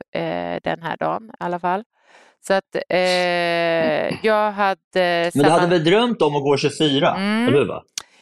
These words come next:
Speaker 1: Jag hade en liten
Speaker 2: Det var målet.
Speaker 1: mål, jag hade ju flera mål, eh, tolv timmar var ju ett och jag hade ju önskat tjugofyra, men det hade, jag hade inte det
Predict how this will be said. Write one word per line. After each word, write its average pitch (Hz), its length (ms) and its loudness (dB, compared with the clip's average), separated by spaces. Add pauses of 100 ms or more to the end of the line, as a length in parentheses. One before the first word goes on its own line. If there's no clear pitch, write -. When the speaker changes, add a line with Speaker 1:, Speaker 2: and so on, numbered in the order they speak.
(100)
Speaker 1:
Jag 214 100 0
hade 240 340 0
en 240 180 0
liten 233 300 2
Speaker 2:
Det 214 100 4
var - 80 2
målet. 127 540 0
Speaker 1:
mål, 226 400 2
jag 214 240 2
hade 220 220 0
ju 208 120 2 (360)
flera 190 280 2
mål, 175 440 0 (180)
eh, - 460 0 (320)
tolv 196 180 0
timmar 175 360 -2
var 160 100 0
ju 165 120 0
ett 147 200 -2 (340)
och 165 120 0
jag 165 240 2
hade 165 280 -4
ju 175 120 0
önskat 170 500 -4
tjugofyra, 151 560 -4
men 170 160 -6
det 180 80 0
hade, 170 420 -4
jag 170 140 0
hade 170 240 -4
inte 160 320 -10
det - 160 -4